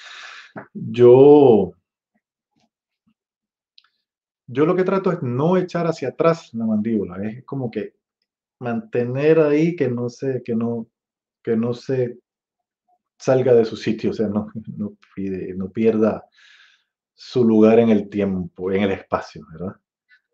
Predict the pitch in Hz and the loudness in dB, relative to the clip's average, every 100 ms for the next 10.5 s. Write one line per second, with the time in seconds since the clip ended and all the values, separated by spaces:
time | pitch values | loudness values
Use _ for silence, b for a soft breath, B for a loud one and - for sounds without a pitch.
0 | _ _ - - 92 82 78 78 76 - | _ _ -20 -10 -8 -8 -10 -12 -18 -20
1 | _ _ 104 101 101 107 113 110 131 117 | _ _ -6 -4 0 0 0 0 0 0
2 | 117 117 107 101 - _ - 117 107 113 | 4 4 4 2 -4 _ -12 -10 -6 -6
3 | 107 110 110 104 104 104 101 101 95 92 | -4 -4 -2 -4 -4 -4 -4 -2 -2 -4
4 | 92 - 98 98 92 90 - 87 85 82 | -6 -8 -8 -6 -6 -8 -8 -10 -10 -14
5 | 82 - 85 - _ _ _ b b b | -14 -12 -14 -16 _ _ _ b b b
6 | b b b _ _ - 113 113 123 120 | b b b _ _ 0 0 2 0 0
7 | 123 117 113 131 139 143 123 110 98 104 | 2 4 4 2 2 0 2 0 -2 -4
8 | 117 110 107 107 101 - 113 113 107 - | -4 -4 -4 -4 -4 -4 -2 0 -2 -4
9 | 90 - 95 85 104 120 151 165 165 165 | -8 -2 -2 -2 4 6 8 6 4 6
10 | 165 180 175 180 175 | 6 4 2 2 0